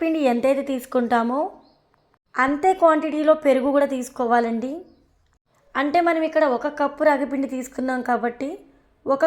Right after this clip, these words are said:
కప్పు వరకు పెరుగు తీసుకోవాలి. నెక్స్ట్ వచ్చేసి వాటర్ అయితే యాడ్ చేయాలండి. వాటర్ పోస్తూ కలుపుతూ ఉండాలి. వాటర్ వచ్చేసి మనకి ఒక పెద్ద గ్లాసుల వరకు పడతాయండి వాటర్ అయితే. వాటర్ క్వాంటిటీ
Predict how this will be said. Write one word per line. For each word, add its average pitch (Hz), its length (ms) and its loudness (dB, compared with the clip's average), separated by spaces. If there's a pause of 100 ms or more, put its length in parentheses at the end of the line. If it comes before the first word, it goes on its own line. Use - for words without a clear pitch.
(100)
కప్పు 311 280 0
వరకు 285 280 0
పెరుగు 247 280 0
తీసుకోవాలి. 233 640 -2 (2000)
నెక్స్ట్ 277 280 -2
వచ్చేసి 330 300 0 (140)
వాటర్ 277 320 2
అయితే 302 200 -2
యాడ్ 240 220 2
చేయాలండి. 240 540 0 (160)
వాటర్ 233 340 2
పోస్తూ 262 320 -2 (120)
కలుపుతూ 247 340 -2 (100)
ఉండాలి. 226 380 0 (1000)
వాటర్ 269 460 2
వచ్చేసి 330 400 -2 (140)
మనకి 277 300 -2 (120)
ఒక 285 120 -2 (140)
పెద్ద 220 180 -2 (100)
గ్లాసుల 269 360 0
వరకు 247 260 0
పడతాయండి 254 560 0
వాటర్ 214 300 0
అయితే. 240 220 -4 (1000)
వాటర్ 294 380 6
క్వాంటిటీ 320 380 4